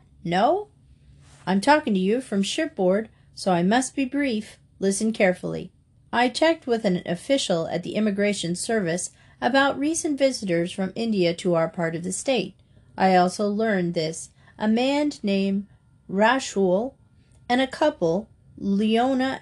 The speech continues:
and Bhaktu Sturat, are in the country now, but there was no Mister Abdul on the list.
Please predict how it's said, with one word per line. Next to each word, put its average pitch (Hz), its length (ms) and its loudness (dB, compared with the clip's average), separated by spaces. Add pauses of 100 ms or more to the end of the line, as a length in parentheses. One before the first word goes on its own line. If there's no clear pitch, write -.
and 202 400 0 (100)
Bhaktu 196 640 -2
Sturat, 196 840 -2 (480)
are 226 160 6
in 277 180 0
the 233 80 0
country 185 420 -2
now, 185 440 -2 (440)
but 170 240 -2
there 196 300 4
was 185 300 0
no 196 320 2
Mister 277 380 -2
Abdul 240 560 0
on 175 160 0
the 185 80 -2
list. 202 500 -4